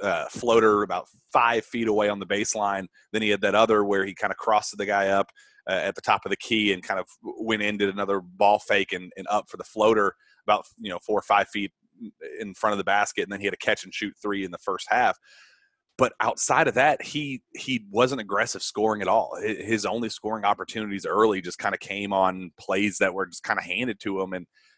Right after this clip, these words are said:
and it just, we were waiting for that. W-, w-,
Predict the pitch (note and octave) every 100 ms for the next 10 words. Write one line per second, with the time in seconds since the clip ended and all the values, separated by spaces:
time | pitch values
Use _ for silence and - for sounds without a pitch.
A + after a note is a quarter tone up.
0 | - G#2 F#2+ G#2 - - A#2 A#2 G#2+ G2+
1 | A#2 C3+ A#2+ - G#2 G2 F#2 - A2 A2+
2 | - A#3+